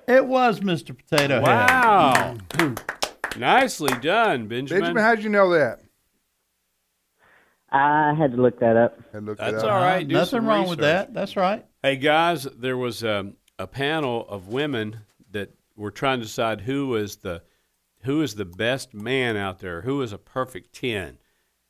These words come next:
Speaker 2: And so they, they, they sequestered themselves for three days to say, "Well, is it a business tycoon, an athlete? You know, who is it?" And after three days of discussion, they decided the perfect man is Mister Potato Head.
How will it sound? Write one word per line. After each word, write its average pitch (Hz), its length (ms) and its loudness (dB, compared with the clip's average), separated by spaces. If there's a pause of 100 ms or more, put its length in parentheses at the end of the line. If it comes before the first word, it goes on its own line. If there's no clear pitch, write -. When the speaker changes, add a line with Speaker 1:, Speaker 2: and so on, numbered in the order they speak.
Speaker 2:
And 107 200 -6
so 120 340 0 (120)
they, 120 300 -4
they, 117 320 -10 (340)
they 120 140 -4
sequestered 127 680 -2
themselves 110 520 -6
for 95 140 -20
three 151 320 -8
days 104 460 -4
to 95 100 -18
say, 101 240 -10
"Well, 110 300 -2
is 101 140 -10
it 90 100 -12
a 87 80 -16
business 127 420 -10
tycoon, 127 800 -4
an 82 120 -10
athlete? 120 760 -6 (380)
You 98 80 -8
know, 98 120 -6
who 147 220 -2
is 123 200 0
it?" - 160 -12 (220)
And 107 100 -8
after 127 300 -6
three 165 320 -2
days 135 420 -2
of 92 100 -14
discussion, 101 680 -8
they 101 140 -8
decided 107 600 -4 (340)
the - 80 -20
perfect 165 540 -4
man 107 440 -2 (920)
is 95 140 -14
Mister 113 300 -6
Potato 127 460 -6
Head. 87 360 -14